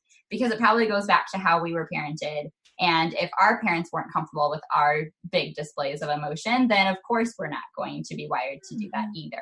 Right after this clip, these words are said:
Speaker 1: So that is a big hurdle that we have to overcome ourselves in order to grow our patience and have the perspective enough to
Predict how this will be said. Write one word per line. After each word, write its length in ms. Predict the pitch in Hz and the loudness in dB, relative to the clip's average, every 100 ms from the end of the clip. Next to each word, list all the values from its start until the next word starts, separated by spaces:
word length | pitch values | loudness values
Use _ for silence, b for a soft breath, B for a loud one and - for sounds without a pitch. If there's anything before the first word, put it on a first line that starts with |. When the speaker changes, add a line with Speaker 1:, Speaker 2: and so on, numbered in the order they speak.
| - - b b - | -14 -18 b b -4
Speaker 1:
So 260 | - 190 190 | 4 4 6
that 160 | 208 | 4
is 140 | 285 285 | 6 4
a 60 | |
big 280 | 202 190 190 | 4 2 2
hurdle 240 | 190 175 175 | 0 2 2
that 140 | 170 180 | 0 0
we 60 | |
have 220 | 180 165 - | -2 -6 -6
to 80 | - | -6
overcome 440 | 175 160 - 160 | -4 -4 -4 -4
ourselves 560 | 147 156 - 277 208 190 | -4 -4 4 4 4 2
in 60 | 160 | 0
order 200 | 170 160 | 0 0
to 80 | 151 | -4
grow 320 | 151 147 165 | -2 2 6
our 160 | 196 202 | 4 2
patience 600 | 233 233 262 285 - - b b b | -2 0 0 0 -2 -12 b b b
and 300 | 196 190 202 | 2 4 2
have 320 | 214 175 165 | 4 4 4
the 80 | 170 | 0
perspective 560 | - 180 - 170 175 165 | -4 -4 -2 -4 -4 -2
enough 280 | 165 165 - - | -2 -2 -6 -8
to 380 | 175 170 160 | -6 -4 -4